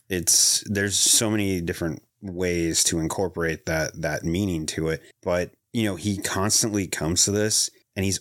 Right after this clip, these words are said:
always constantly sharpening that point with something new to say about it,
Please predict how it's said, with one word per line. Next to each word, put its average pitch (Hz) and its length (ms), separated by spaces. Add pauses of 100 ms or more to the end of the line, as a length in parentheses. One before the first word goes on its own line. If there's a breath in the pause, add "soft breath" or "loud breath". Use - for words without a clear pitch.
always 92 400
constantly 87 1080 (160)
sharpening 92 760
that 76 280
point 92 420
with 87 120
something 87 560
new 87 220
to 82 120
say 78 220
about 82 400
it, 80 180